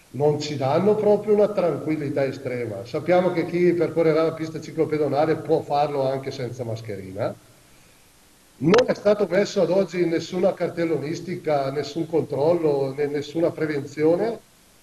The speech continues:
e oltretutto non sono stati coinvolti i sindaci. Io quindi credo che in scelte che coin-, che, che vanno a pesare su tutta la comunità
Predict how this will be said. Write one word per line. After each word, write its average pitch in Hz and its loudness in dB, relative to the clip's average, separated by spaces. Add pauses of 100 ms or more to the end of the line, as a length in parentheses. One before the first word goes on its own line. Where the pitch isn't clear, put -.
(220)
e 180 0
oltretutto 156 0
non 175 2
sono 190 -4
stati 175 -4
coinvolti 151 -2
i - -10
sindaci. 143 -4
Io 156 -2
quindi 156 -2
credo 160 2
che - -2
in 160 2
scelte 175 2
che 160 -4
coin-, 139 -6
che, 151 -8
che 147 -4
vanno 156 2
a 160 2
pesare 151 0
su 160 -8
tutta 147 -4
la 151 2
comunità 139 -2